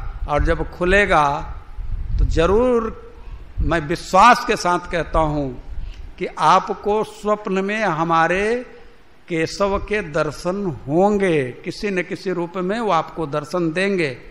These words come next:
लेकिन हाँ, दरवाजा विषय का खुलना चाहिए और इसके लिए भाव यह हो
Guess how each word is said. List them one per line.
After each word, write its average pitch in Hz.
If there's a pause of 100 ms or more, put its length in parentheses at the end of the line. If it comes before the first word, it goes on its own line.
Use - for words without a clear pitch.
(280)
लेकिन 185
हाँ, 147 (680)
दरवाजा 165
विषय 185
का 190 (100)
खुलना 165
चाहिए 175 (320)
और 156
इसके 180
लिए 180
भाव 180
यह 226
हो 170